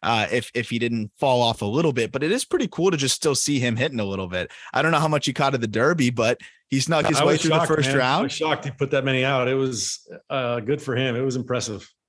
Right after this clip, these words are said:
Speaker 1: The swing plays still. He's fifteen shy of seven hundred. Probably won't get there, but six home runs this year. Uh, and, and I'm excited. I already have my tickets to, to that last game in Saint Louis. The second he,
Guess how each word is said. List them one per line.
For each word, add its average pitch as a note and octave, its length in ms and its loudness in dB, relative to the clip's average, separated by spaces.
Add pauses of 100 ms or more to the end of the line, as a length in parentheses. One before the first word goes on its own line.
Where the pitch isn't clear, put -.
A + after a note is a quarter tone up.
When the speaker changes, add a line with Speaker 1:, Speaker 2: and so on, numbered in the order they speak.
Speaker 1:
The D#3 100 0
swing G3 460 2
plays G#3 420 2
still. A#2+ 300 0
He's A#2+ 180 0
fifteen F3+ 480 2
shy E3 280 4
of D3+ 100 0
seven D3+ 260 0
hundred. C#3+ 320 -2
Probably C3 320 2
won't C3 220 0
get B2+ 200 -2
there, B2 220 0
but A#2+ 180 -4
six - 240 -2
home B2 220 -2
runs B2 220 -2
this B2+ 200 -2
year. A2+ 360 -2 (280)
Uh, A2 320 -2
and, G#2 220 -2
and G#2+ 160 -6
I'm B2 140 -2
excited. G#2+ 400 -4
I G#2 120 0
already G#2+ 200 -2
have G#2 100 -2
my G2+ 140 -2
tickets G#2 400 -6
to, G2+ 300 -6
to A2 80 -8
that G2+ 200 -4
last G2+ 260 -2
game G#2 220 -6
in F2+ 80 -8
Saint F#2+ 260 -6
Louis. G#2+ 300 -2 (260)
The C3+ 120 0
second D#3 580 0
he, B2 540 -2